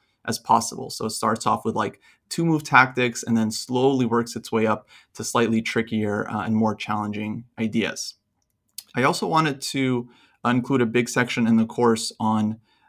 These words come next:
um, actual, uh, solving techniques, which, which I'd be happy to go into, uh, further detail, 'cause a lot of these endgame studies are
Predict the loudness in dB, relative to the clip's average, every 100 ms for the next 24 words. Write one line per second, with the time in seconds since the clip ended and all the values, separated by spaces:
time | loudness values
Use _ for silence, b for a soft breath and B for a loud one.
0 | _ 0 2 0 0 2 2 2 -2 -4
1 | 2 2 6 4 2 -4 -6 -6 -8 -8
2 | -8 -8 -8 -4 0 2 2 2 -4 -2
3 | 0 0 -2 -2 -2 -4 -6 -6 0 0
4 | 0 -2 -2 0 0 -2 b b b _
5 | 2 4 4 2 0 2 0 0 2 4
6 | 2 2 2 4 2